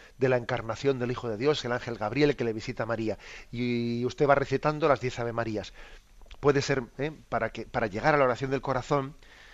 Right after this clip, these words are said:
según uno recita las Ave Marías de una manera acompasada, ¿eh?, y tranquila, pone su atención, ¿eh?,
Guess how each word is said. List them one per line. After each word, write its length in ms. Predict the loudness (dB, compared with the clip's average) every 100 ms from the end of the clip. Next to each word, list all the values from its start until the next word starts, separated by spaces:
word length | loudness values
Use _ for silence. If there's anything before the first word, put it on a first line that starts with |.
| -20 -14
según 340 | -6 -2 0
uno 140 | 2
recita 380 | 2 0 -2 0
las 160 | 0 0
Ave 100 | -4
Marías 420 | -4 0 0 0
de 60 | 0
una 120 | 0
manera 260 | 0 -2 -2
acompasada, 1080 | -4 0 -2 -2 -4 0 2 4 2 -2 -6 -16
¿eh?, 200 | -14 -10
y 100 | -10
tranquila, 560 | -8 -8 -6 -2 -2 -4 -10 -18 -20 -20 0
pone 260 | 2 2 0
su 180 | 0
atención, 760 | 0 0 -6 -2 0 0 -6 -10
¿eh?, 180 | -8